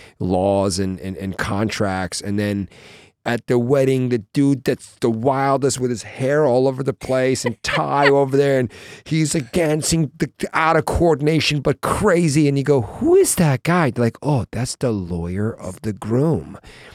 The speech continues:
Speaker 1: He's one of the best lawyers in the country." You're like, "Uh, he looks like one of the worst
Speaker 2: <laughs>
Speaker 1: guests that anybody could have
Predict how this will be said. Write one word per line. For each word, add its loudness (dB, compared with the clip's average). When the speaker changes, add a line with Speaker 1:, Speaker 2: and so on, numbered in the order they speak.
Speaker 1:
He's -4
one 0
of -4
the -6
best -2
lawyers -2
in -2
the -4
country." -4
You're -4
like, -6
"Uh, 0
he -6
looks -4
like -2
one 0
of 0
the 2
worst 0
Speaker 2:
<laughs> -6
Speaker 1:
guests 0
that 0
anybody 0
could 0
have -2